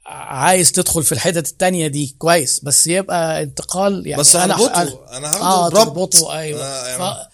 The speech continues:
Speaker 1: عارف، هو حتى أنا، أنا سألته لما قابلته آخر مرة، قلت له: "أنت عامل حاجة استثنائية، تفسيرك إنها نجحت إيه؟" لأنها نجحت. قال لي: "أنا الحمد لله بقابل ناس يجي مثلًا يقول لك إيه، ده أنا كنت في،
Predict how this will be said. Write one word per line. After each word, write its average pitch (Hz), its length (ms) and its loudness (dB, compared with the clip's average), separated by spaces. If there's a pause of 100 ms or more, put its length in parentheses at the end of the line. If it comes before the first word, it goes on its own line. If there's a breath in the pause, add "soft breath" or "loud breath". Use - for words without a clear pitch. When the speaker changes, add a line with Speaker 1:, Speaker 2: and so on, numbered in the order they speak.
(200 soft breath)
Speaker 1:
عارف، 240 360 2
هو 240 140 2
حتى 240 240 -4
أنا، 233 160 0
أنا 185 80 -2
سألته 202 360 2
لما 156 180 -2
قابلته 160 260 -6
آخر 160 180 -6
مرة، 147 240 -6
قلت 131 160 -8
له: 226 100 -2
"أنت - 140 -6
عامل 185 300 0
حاجة 180 480 0
استثنائية، 160 500 -4
تفسيرك 202 460 0
إنها 185 200 0
نجحت 202 320 -6
إيه؟" 156 200 -2
لأنها 147 300 -2
نجحت. 254 320 -4 (880 loud breath)
قال 226 140 4
لي: 202 120 2
"أنا 240 140 2
الحمد 214 380 0
لله 180 460 2
بقابل 175 580 0
ناس 180 280 2
يجي 165 200 -4
مثلًا 165 300 0
يقول 175 180 -2
لك 151 160 -6
إيه، 165 180 -6
ده 156 80 -4
أنا 156 100 -6
كنت 196 320 -6
في، 147 200 -4